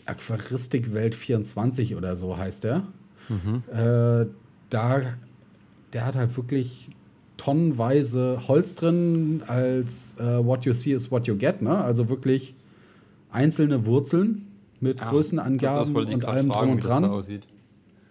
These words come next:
Speaker 1: Ja, ja.
Speaker 2: Weil meistens kriegst du ja so irgendwie, ja,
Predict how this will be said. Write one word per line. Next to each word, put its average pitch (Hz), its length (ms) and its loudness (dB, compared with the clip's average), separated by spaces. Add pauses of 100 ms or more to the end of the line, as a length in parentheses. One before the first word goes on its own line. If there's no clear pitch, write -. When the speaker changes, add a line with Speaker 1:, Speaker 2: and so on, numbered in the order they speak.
(180)
Speaker 1:
Ja, 123 80 2
ja. 151 260 4 (380)
Speaker 2:
Weil 104 100 -8
meistens 101 400 -6
kriegst 107 200 -8
du 113 40 -2
ja 104 80 -2
so 101 220 -4
irgendwie, 101 340 -4 (400)
ja, 95 320 -2